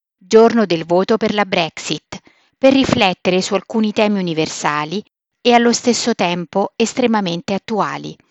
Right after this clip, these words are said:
Attraverso lo sguardo di una bambina di nove anni, abituata a girare per le strade a bordo degli autobus rossi a due piani,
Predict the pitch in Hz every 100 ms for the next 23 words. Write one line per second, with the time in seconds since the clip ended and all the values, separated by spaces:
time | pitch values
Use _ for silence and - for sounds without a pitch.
0 | _ _ _ _ _ _ _ _ 226 -
1 | 247 240 262 - 247 214 202 208 208 196
2 | 185 180 180 165 170 170 180 180 160 160
3 | 156 160 151 151 151 160 - _ _ _
4 | 208 196 226 - 220 233 226 196 175 185
5 | 185 190 180 170 165 156 - - 180 165
6 | 143 143 - - 160 160 196 190 170 156
7 | 156 156 156 170 165 156 156 - 170 165
8 | 175 - - 151 156 147 156 147 147 160